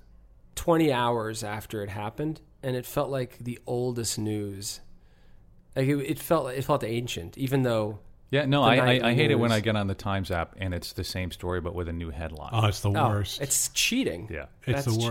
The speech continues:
Speaker 3: worst. Yeah,
Speaker 2: Yeah.
Speaker 3: you, you, <sighs> it's true. You just want, and, and they could give you anything. They could give, like, no news on this.
Speaker 1: Yeah.
Speaker 3: And you'd be happy. But when you see that same story again.
Speaker 2: Yeah.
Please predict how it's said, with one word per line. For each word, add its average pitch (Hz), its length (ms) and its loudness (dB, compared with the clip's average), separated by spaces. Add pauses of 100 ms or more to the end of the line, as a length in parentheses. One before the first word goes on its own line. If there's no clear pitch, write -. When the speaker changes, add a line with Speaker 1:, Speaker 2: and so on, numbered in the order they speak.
(100)
Speaker 3:
worst. - 240 -6
Yeah, 131 140 0
Speaker 2:
Yeah. 127 100 2
Speaker 3:
you, 143 100 2
you, 151 440 -6 (480)
<sighs> - 520 -20
it's 135 140 -6
true. 175 160 4
You 139 100 6
just 185 240 0
want, 156 120 0
and, 160 100 8
and 160 200 6
they 170 80 10
could 165 200 -2
give 185 180 0
you 160 160 4
anything. 135 480 2 (240)
They 131 100 2
could 131 180 -8
give, 131 220 0
like, 117 220 -4
no 143 240 6
news 160 300 10
on 104 160 6
this. - 560 -4
Speaker 1:
Yeah. 117 240 -6 (260)
Speaker 3:
And 110 140 2
you'd 107 140 2
be 110 100 2
happy. 107 380 -2
But 104 200 -2
when 117 140 0
you 117 80 0
see 175 220 -4
that 143 200 0
same 135 220 0
story 143 340 -4
again. 78 300 -6 (140)
Speaker 2:
Yeah. 73 160 -6